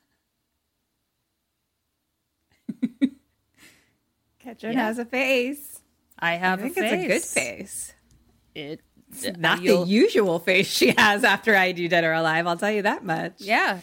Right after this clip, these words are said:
Speaker 2: it's sort of a, sort of a pat on the back sort of face, if
Speaker 1: Oh
Speaker 2: you will.
Speaker 1: my.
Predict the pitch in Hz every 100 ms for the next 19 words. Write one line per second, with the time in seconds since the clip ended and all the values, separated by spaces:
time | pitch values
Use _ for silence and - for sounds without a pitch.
0 | - 214 208 277 254 240 208 185 - _
1 | _ _ _ _ - - 311 254 208 -
2 | - 277 254 226 190 247 302 - - 160
3 | - - - - - - - 160 - -
4 | 104 90 - -